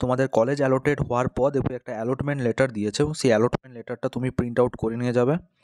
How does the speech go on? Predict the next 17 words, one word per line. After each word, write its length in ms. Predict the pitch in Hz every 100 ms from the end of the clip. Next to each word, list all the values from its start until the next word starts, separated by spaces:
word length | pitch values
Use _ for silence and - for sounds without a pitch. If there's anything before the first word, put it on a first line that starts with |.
| _ - - - - - -
আচ্ছা, 440 | 107 - 92 95 -
দ্বিতীয় 380 | 113 123 123 160
হচ্ছে 200 | 165 175
র‍্যাঙ্ক 340 | 135 127 143 139
কার্ড, 240 | 165 160
স্কোর 340 | - - 131
কার্ড। 220 | - 156 151
দেখো, 380 | 143 143 147 -
আহ, 180 | 117
নিটের 400 | 117 120 113 143
এখানে 240 | 135 139 139
র‍্যাঙ্ক 280 | 123 123 131
কার্ড, 160 | 139
স্কোর 260 | - - 127
কার্ড 160 | - 127
একটাই, 320 | 117 - 147 180 _ - - - - _ -
উম, 340 | 127 131 131